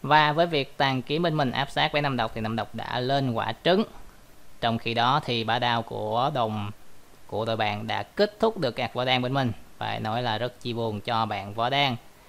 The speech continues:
Và tàn kiếm đã kết thúc được luôn bá đao rồi các bạn. Thì chỉ trong pha giao tranh đầu tiên, à, tàn kiếm bên mình đã có được hai mạng và mình đã có được một mạng các bạn ạ. Rồi bây giờ thì mình sẽ ung dung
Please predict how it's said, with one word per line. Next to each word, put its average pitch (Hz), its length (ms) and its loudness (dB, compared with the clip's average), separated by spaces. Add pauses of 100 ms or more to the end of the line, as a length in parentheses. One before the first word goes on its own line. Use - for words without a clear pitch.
(200)
Và 113 200 0
tàn 110 180 -2
kiếm 135 240 -4
đã 110 140 0
kết 185 200 -4
thúc 214 160 4
được 127 180 -6
luôn 127 160 0
bá 131 100 0
đao 135 200 4
rồi 123 100 2
các 135 100 -8
bạn. 127 220 2 (1300)
Thì 123 260 0
chỉ 123 220 -2
trong 139 380 2
pha 135 160 2
giao 127 120 -2
tranh 127 180 0
đầu 110 160 0
tiên, 135 240 0 (180)
à, 104 220 -4
tàn 101 220 -6
kiếm 127 280 -4
bên 131 160 0
mình 120 240 0
đã 101 200 0
có 113 320 0
được 113 180 -4
hai 127 200 0
mạng 113 320 0
và 110 100 -4
mình 101 220 -6
đã 101 120 -4
có 113 320 0
được 120 160 -6
một 107 220 -4
mạng 104 240 -2
các 131 120 -6
bạn 123 120 -2
ạ. 123 160 0 (2000)
Rồi 147 240 6
bây 143 140 0
giờ 127 220 2
thì 120 80 -4
mình 113 200 -2
sẽ 110 200 -4
ung 123 360 -2
dung 131 240 0